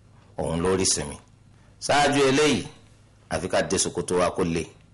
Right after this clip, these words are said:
ká múra dáadáa, ká lè bá àrọ́ náà gbà. Nínú àwọn nǹkan tó gbọ́dọ̀ mójútó, ìwọ gẹ́gẹ́ bí Mùsùlùmí, tọ́lọ̀ ń dá, kó lè bá wa sin Ọlọ́run. Òun náà ni as-salawatul mafruḍa. Àwọn sọ̀láàtì tó jẹ́ ọ̀ranyàn,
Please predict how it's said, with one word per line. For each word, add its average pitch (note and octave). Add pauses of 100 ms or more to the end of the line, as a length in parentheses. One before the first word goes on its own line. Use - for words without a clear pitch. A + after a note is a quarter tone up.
(440)
ká G2
múra F#2
dáadáa, F2+ (600)
ká F#2
lè E2+
bá D#2
àrọ́ D2+
náà F2
gbà. D#2+ (960)
Nínú D#3
àwọn A#2
nǹkan A2
tó B2
gbọ́dọ̀ B2
mójútó, G2 (680)
ìwọ G#2
gẹ́gẹ́ A2
bí G#2
Mùsùlùmí, E2+ (720)
tọ́lọ̀ B2
ń F#2
dá, G#2 (720)
kó -
lè G#2
bá G#2
wa G2+
sin G2+
Ọlọ́run. A2 (640)
Òun G#2
náà B2
ni G2 (480)
as-salawatul G#2
mafruḍa. A#2 (840)
Àwọn C3
sọ̀láàtì C3
tó A#2+
jẹ́ B2
ọ̀ranyàn, G2